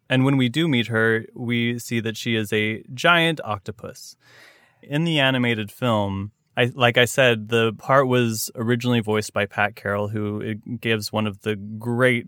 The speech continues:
vocal performances in all of animated film history.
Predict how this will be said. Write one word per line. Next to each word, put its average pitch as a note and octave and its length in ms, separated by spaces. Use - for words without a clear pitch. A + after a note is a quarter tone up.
vocal G#2+ 540
performances G#2+ 760
in G#2 120
all G2+ 340
of G#2 200
animated G#2 520
film G#2+ 200
history. A2 420